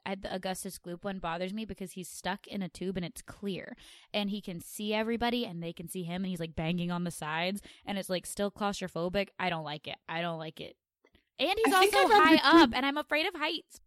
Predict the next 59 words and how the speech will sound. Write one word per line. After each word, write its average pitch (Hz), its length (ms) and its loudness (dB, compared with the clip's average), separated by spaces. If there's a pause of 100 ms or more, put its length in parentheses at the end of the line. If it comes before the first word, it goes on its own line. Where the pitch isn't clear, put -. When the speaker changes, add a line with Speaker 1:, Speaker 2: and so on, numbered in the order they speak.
(120)
Speaker 2:
I 269 160 8
would 330 120 8
rather 359 240 6
the 415 120 4
tube 320 260 6
be 247 160 4
clear 294 460 4
than 196 360 4
not 214 340 4
be 269 160 6
able 226 220 6
to 180 120 2
see 196 460 4
anything. 170 720 2
Speaker 1:
It 262 100 -6
just 349 160 -6
adds 453 260 -4
another 233 380 -4
layer 214 320 -4
to, 190 120 -12
like, 180 180 -6
the 160 100 -4
horror 175 420 -2
of, 170 140 -6
like, 170 200 -6
Speaker 2:
Like, 240 140 8
at 247 120 2
least 294 200 4
I 349 40 4
Speaker 1:
seeing 311 40 4
Speaker 2:
could 302 100 2
be 285 100 4
like, 269 180 4 (120)
"Oh, 277 200 6
there's 254 200 6
people 254 240 6
out 247 200 6
there. 233 160 6
They'll 220 200 6
<laughs> - 0 -
hopefully 226 440 4
help 226 260 4
me," 214 400 2 (220)
rather 208 180 6
than 220 180 6
just 214 140 4
be 214 140 8
in 208 80 8
this 208 200 6
tube 208 220 6
being 185 160 6
like, 175 160 2
"I'll 156 240 4
never 185 360 4
know 175 180 4
the 160 220 2
end." 160 420 0
<laughs> 247 200 -4
Speaker 1:
Well, 240 340 0